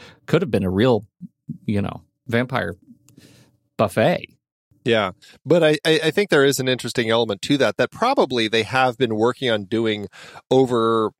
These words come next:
Speaker 2: the course of the films, or, uh, certainly here, is allowing the vampires to not necessarily be so gloomy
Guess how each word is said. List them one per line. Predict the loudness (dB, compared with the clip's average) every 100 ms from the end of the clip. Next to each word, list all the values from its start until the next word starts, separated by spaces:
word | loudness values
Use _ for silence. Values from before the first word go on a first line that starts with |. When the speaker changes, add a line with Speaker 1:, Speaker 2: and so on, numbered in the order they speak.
| -14
Speaker 2:
the | -4 -2
course | 0 0 0
of | -4
the | -6
films, | -2 -2 -2 -6 -8 -2
or, | -2
uh, | 0 0
certainly | -2 -2 -4 -6
here, | -2 0 -2 -6 -16 -20 _
is | 0 2 0 -2 -4 -4
allowing | -2 0 2 2 2 0 -2
the | -2
vampires | 0 0 0 0 0 -2
to | -4
not | -2 0
necessarily | -2 -4 -2 0 0 0 -2 -4 -8 -14 -8
be | -4 -2 -2
so | -2 -2
gloomy | -2 -2 -2 -2 -6